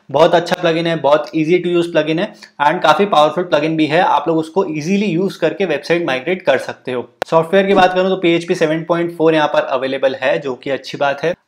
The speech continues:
Python थ्री पॉइंट सेवन सपोर्टेड है और Perl, Node.js का सपोर्ट नहीं मिलेगा आप लोगों को।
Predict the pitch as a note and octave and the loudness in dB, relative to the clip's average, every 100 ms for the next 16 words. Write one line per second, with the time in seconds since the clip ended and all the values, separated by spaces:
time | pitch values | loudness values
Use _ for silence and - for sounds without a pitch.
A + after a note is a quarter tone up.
0 | D#3 D#3+ E3+ G3 F3+ F#3+ F#3 F#3 D#3+ E3+ | 0 2 2 0 0 0 -2 0 -2 0
1 | E3 - C#3+ D3+ D3+ F3+ - _ _ D3 | -4 -2 -4 -2 -2 -2 -6 _ _ 2
2 | D#3+ - E3 F3 F#3 D#3+ E3 D#3 E3 E3+ | 2 0 2 4 4 2 0 0 0 0
3 | E3+ F3 D#3 F3 F#3+ D#3 C3+ A#2+ A#2 A#2 | 0 -2 -2 -4 -4 -4 -4 -4 -4 -4
4 | A#2 - B2 A#2+ | -6 -8 -16 -18